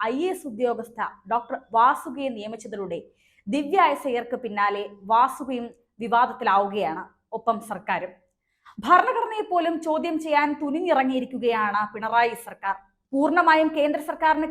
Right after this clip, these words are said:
കീഴിലായ വിദേശകാര്യ വകുപ്പിലേക്ക് സ്വന്തമായി വിദേശകാര്യ സഹകരണ സെക്രട്ടറിയെ സൃഷ്ടിച്ച് വീണ്ടും വിവാദത്തിന് തിരികൊളുത്തിയിരിക്കുകയാണ് പിണറായി സർക്കാർ. കടപ്രതിസന്ധിയും വിവാദവും അഴിമതി ആരോപണവും പാർട്ടിയുടെ തോൽവിയും തലയ്ക്ക് മുകളിൽ നിൽക്കുമ്പോൾ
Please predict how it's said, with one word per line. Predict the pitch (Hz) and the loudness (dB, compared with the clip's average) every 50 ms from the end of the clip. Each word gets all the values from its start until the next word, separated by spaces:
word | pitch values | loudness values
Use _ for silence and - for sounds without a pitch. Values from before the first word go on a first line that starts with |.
| - | -4
കീഴിലായ | 302 311 311 302 285 294 277 277 277 277 277 269 240 | -6 -4 -2 2 2 4 4 4 2 0 0 -2 -4
വിദേശകാര്യ | 247 277 302 294 - 339 311 311 302 294 294 269 | -4 -4 -4 -6 -6 -2 2 4 4 4 4 0
വകുപ്പിലേക്ക് | 262 254 262 - 269 269 269 269 254 202 - - - _ _ _ _ - | -2 -2 -2 -2 -2 -2 -2 0 -2 -4 -4 -4 -10 _ _ _ _ 0
സ്വന്തമായി | - 311 320 359 370 453 453 392 359 330 320 330 262 | 4 4 6 6 6 4 6 6 6 2 2 0 -2
വിദേശകാര്യ | 277 - 302 302 - - 349 339 320 320 311 320 320 | -4 -4 -4 -6 -4 -4 2 4 4 4 4 0 -6
സഹകരണ | 320 277 247 294 294 285 285 285 | -8 -8 -4 -4 -2 -2 -4 -6
സെക്രട്ടറിയെ | - - - 269 262 269 269 269 269 269 | -6 -8 -6 -6 -4 -2 0 0 0 -2
സൃഷ്ടിച്ച് | 262 254 262 - - 269 262 - 254 277 302 294 - - _ _ - 202 | -4 -10 -12 -10 -12 -14 -4 -2 0 0 0 0 -4 -16 _ _ -6 -2
വീണ്ടും | 262 311 339 349 302 349 285 262 | -2 0 0 0 0 0 2 2
വിവാദത്തിന് | 269 247 277 294 302 302 294 294 294 269 269 269 277 | 0 4 4 4 4 4 0 -4 -2 -2 -2 -2 -2
തിരികൊളുത്തിയിരിക്കുകയാണ് | 269 247 269 277 285 269 269 285 254 - - 254 226 233 233 220 208 202 214 208 214 | -4 -4 0 2 0 0 0 -4 -8 -6 -6 -8 -4 -2 -2 0 0 -2 -4 -6 -6
പിണറായി | 208 202 196 196 196 202 196 - | -6 -2 0 0 0 -2 -4 -8
സർക്കാർ. | 196 185 - 196 185 - _ _ _ _ _ _ _ _ _ _ _ _ _ - | -16 -8 -6 -6 -6 -6 _ _ _ _ _ _ _ _ _ _ _ _ _ 8
കടപ്രതിസന്ധിയും | 349 359 359 427 415 480 494 453 466 480 466 415 392 403 381 392 381 359 | 8 10 10 10 8 6 2 2 2 0 0 0 0 0 0 0 2 2
വിവാദവും | 359 349 349 381 392 392 392 370 370 370 - - - - 277 294 | 6 10 10 10 10 8 6 0 0 -2 -4 -8 -6 2 4 4
അഴിമതി | 311 320 370 392 359 359 392 349 320 | 4 4 2 0 0 4 6 8 8
ആരോപണവും | 302 302 311 320 262 311 294 294 294 285 294 294 294 | 8 8 6 2 2 2 2 2 2 2 0 2 4
പാർട്ടിയുടെ | 269 277 302 302 302 - 349 330 330 330 320 311 | 4 6 6 4 2 -4 -6 -4 -4 -4 -2 0
തോൽവിയും | 294 294 302 311 285 302 247 - - - - - | 2 2 2 2 0 -4 -4 -6 -8 -10 -2 0
തലയ്ക്ക് | 277 302 339 349 - 392 349 | 0 0 0 -2 -2 -4 -4
മുകളിൽ | 285 302 294 294 285 269 | 2 2 2 2 4 2
നിൽക്കുമ്പോൾ | 254 254 - 285 262 247 240 202 | -2 -4 -2 -2 -2 0 0 -2